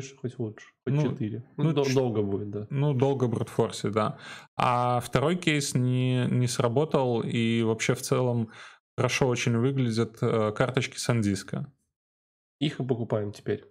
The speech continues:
Speaker 2: Но я не
Speaker 1: Сегодняшнего дня.
Speaker 2: уверен.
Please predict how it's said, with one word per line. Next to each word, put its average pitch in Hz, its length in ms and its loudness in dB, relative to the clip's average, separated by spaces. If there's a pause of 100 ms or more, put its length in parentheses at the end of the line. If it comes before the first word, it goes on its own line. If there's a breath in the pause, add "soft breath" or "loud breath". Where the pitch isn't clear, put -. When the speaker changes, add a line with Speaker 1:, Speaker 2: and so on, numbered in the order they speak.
(480)
Speaker 2:
Но 170 720 2
я 156 220 2
не 135 60 4
Speaker 1:
Сегодняшнего 185 380 2 (160)
дня. 131 300 2
Speaker 2:
уверен. 185 520 2